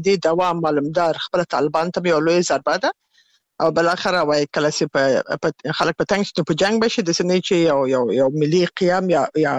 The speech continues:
او شدید عکس العمل سره دوی مخ شي. همدارنګه هم دغه افراطیت چې په منطقه کې روان ده، به د، د منطقې ممالک به هم بې تفاوته په، پاتې نه شي. مختلفې ډلې ټاپلې به و-، به اصلاح کومک سي، هغه به سي، او د وط-، وطن کې به د ګډوډي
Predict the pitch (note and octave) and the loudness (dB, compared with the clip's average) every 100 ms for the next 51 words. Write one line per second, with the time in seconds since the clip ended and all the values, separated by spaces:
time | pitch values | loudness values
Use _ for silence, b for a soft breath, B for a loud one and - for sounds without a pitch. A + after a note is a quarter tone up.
0 | - D#3+ D3 D#3 F3 E3+ F3 - D3+ C#3 | -2 -2 -2 -2 -4 -2 -4 -2 -2 0
1 | F#3 G3+ E3+ G3 G3+ G3 G#3 - C#4+ A#3+ | 0 -2 0 0 0 0 -2 -2 -2 -2
2 | G#3 G#3 G#3 G3+ F#3+ F3+ E3 D#3+ - D#3 | 0 0 0 -2 -2 -2 -2 -2 -2 -2
3 | - F#3 - E3 D3+ - - F#3 - E3 | -2 -4 -4 -4 -2 -2 -2 -2 -2 0
4 | G3+ C4 B3+ A3 E3+ E3 D#3 D3+ - C#3 | 0 0 0 0 0 0 -2 -2 -8 -4
5 | D#3 D3+ D3+ - - F#3+ D3+ E3 D#3 E3+ | -2 -2 -4 -4 -4 -2 0 0 0 0
6 | - D#3+ G3+ G#3 B B B B B - | -2 -2 -2 -4 B B B B B -2
7 | F#3+ F#3+ - E3+ G#3 G3+ F3+ - E3+ - | 0 0 0 0 2 -2 -4 -2 -2 0
8 | F#3 F#3 G#3 B3 - C#4+ B3+ - G3+ G#3 | -2 -2 -2 -2 0 0 0 -2 -2 -2
9 | F#3 F#3+ F3+ G3 E3+ G3+ F#3 E3 D#3 D#3 | 0 0 0 -2 -2 -2 0 0 2 0
10 | - C3 - E3+ - D#3+ F#3+ A3 - F#3+ | 0 -4 -2 -4 0 -2 0 -2 0 0
11 | F3+ G#3 G#3 - G#3+ F#3 E3 D#3+ D3+ D3+ | 0 0 -2 0 2 2 2 0 0 0
12 | C3+ - D#3+ F#3 F#3 F3 E3 C#3+ D3 D3 | -2 -4 -2 -2 -2 -2 -2 -2 0 0
13 | D3+ G3+ | 0 2